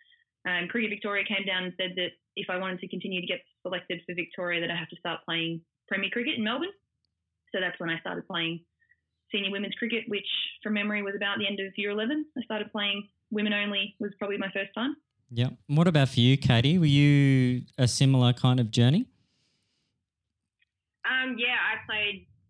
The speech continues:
Speaker 3: the boys club and actually boys rep for Bankstown, um, growing up. Um, and got about to, I think, Green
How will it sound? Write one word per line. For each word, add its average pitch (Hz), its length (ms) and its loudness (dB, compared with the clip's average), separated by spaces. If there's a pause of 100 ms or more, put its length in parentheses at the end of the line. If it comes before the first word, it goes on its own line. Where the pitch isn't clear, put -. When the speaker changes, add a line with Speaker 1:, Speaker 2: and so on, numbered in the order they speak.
(160)
Speaker 3:
the 202 140 -6 (100)
boys 196 280 -4 (140)
club 185 280 -4
and 185 100 -2
actually 180 540 -4
boys 180 340 -4
rep 180 220 -4 (120)
for 180 80 -12
Bankstown, 160 880 -6 (140)
um, 156 600 -6 (100)
growing 170 280 -2
up. 339 180 -2 (800)
Um, 180 320 0
and 185 100 -2
got 180 140 -4
about 175 220 -4 (180)
to, 180 320 -4
I 160 80 -8
think, 180 180 -12
Green 190 300 -2